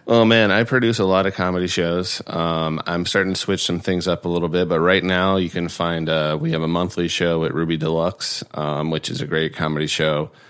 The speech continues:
uh, called No Poetry Comedy Deluxe. I have an open mic at Neptune's downtown,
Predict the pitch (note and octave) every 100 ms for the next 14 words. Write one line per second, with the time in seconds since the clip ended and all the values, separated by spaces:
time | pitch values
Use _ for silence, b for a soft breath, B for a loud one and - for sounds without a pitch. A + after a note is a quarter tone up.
0 | B - D#2 - D#2 E2 D#2+ - D#2+ -
1 | D#2 D#2+ D#2 D#2 D2+ D#2 D2+ - - -
2 | D#2+ D#2+ E2 D#2+ D#2 D#2+ F2 F#2 F#2+ F#2
3 | F#2+ - - F#2 F2+ - G#2+ A#2 B2+ -
4 | A2 A2+ A#2+ A2+ A#2